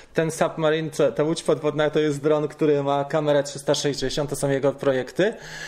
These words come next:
And what about the situation in Italy? Can you go, e, outside and you can explore, or you have to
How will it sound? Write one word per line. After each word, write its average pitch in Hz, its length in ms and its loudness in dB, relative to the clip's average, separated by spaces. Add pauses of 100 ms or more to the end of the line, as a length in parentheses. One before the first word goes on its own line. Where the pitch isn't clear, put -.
(160)
And 165 160 0
what 175 260 2
about 180 200 2
the 170 80 0
situation 170 640 0
in 156 120 -2
Italy? 160 400 0
Can 151 120 -2
you 147 120 0
go, 151 360 2 (100)
e, 127 580 0
outside 147 680 0
and 139 160 -2
you 139 100 0
can 143 180 -2
explore, 190 540 0
or 143 160 2
you 143 100 2
have 147 200 -6
to 143 100 -4